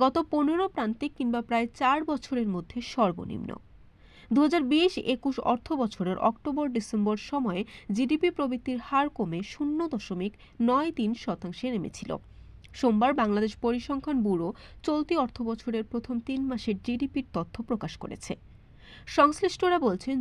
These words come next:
জুলাই আগস্টে ছাত্র জনতার অভ্যুত্থান ও পরবর্তী পরিস্থিতির কারণে শিল্পে উৎপাদন ব্যাহত হয়, ফলে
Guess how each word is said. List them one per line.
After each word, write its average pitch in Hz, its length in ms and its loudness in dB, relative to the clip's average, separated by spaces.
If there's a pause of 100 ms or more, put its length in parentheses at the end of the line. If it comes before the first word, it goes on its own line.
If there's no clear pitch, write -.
জুলাই 285 300 -2 (100)
আগস্টে 185 320 -6 (140)
ছাত্র 247 280 -2 (100)
জনতার 302 300 -2 (160)
অভ্যুত্থান 269 520 -6 (180)
ও - 20 6 (460)
পরবর্তী 330 500 2 (100)
পরিস্থিতির 254 540 -4
কারণে 175 260 -2 (120)
শিল্পে 277 320 -2 (120)
উৎপাদন 262 440 -2
ব্যাহত 170 280 -6 (100)
হয়, - 180 -10 (520)
ফলে 311 180 6